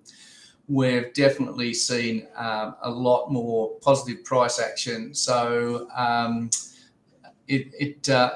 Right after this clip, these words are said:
and it was probably at the right time too. Look, we had a NASDAQ. If you look at a log channel, I should have actually got the chart ready, but on, on a log channel going all the way back from two thousand eight, we're at the bottom of the trend, and we're worried that if, uh,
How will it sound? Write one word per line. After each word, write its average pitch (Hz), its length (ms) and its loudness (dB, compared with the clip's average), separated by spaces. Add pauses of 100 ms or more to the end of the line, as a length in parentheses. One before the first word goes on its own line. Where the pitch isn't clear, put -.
(100)
and 139 80 2
it 147 80 4
was 151 180 2
probably 165 360 2
at 135 80 -2
the 143 60 0
right 127 300 4
time 120 260 2
too. 131 240 0
Look, 135 200 -2
we 139 80 2
had 143 160 2
a 127 60 0
NASDAQ. 131 580 2
If 117 80 -6
you 131 80 -2
look 139 100 0
at 120 80 -2
a 113 60 2
log 120 300 -2
channel, 117 320 -6
I 120 40 -10
should 127 160 -10
have 113 100 0
actually 107 200 -6
got 110 160 -6
the - 60 -20
chart - 360 -4
ready, 107 300 -4
but 104 320 -4
on, 131 220 -2
on 123 140 -2
a 113 60 0
log 127 300 0
channel 123 300 -2
going 120 280 2
all 127 100 2
the 127 60 -2
way 123 160 4
back 120 220 0
from 113 160 -14
two 131 180 -2
thousand 117 380 0
eight, 120 200 0
we're 117 140 -4
at 113 60 -8
the 113 120 -12
bottom 123 260 4
of 107 100 -8
the - 60 -20
trend, 123 360 0
and 110 160 -6
we're 120 180 -2
worried 117 360 2
that 110 120 -4
if, 113 200 -8
uh, 113 140 2